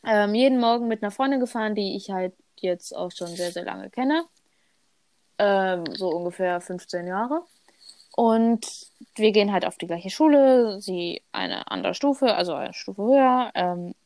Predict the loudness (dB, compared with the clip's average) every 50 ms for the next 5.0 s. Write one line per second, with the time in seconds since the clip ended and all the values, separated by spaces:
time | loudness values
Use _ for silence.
0 | _ _ _ _ _ _ -10 -10 -10 -8 -6 -6 -6 -6 -6 -8 _ 0 2 2
1 | 2 2 0 -10 -20 -20 -20 _ _ _ _ -14 -4 0 2 4 4 4 2 2
2 | 0 -2 -6 -12 -6 -2 0 2 2 2 2 0 -2 -4 -4 -6 -8 _ _ -20
3 | _ _ _ _ _ _ _ _ _ _ _ _ _ _ _ _ _ 0 0 2
4 | 2 0 0 2 2 2 2 4 2 2 2 0 0 0 0 0 -2 -2 -6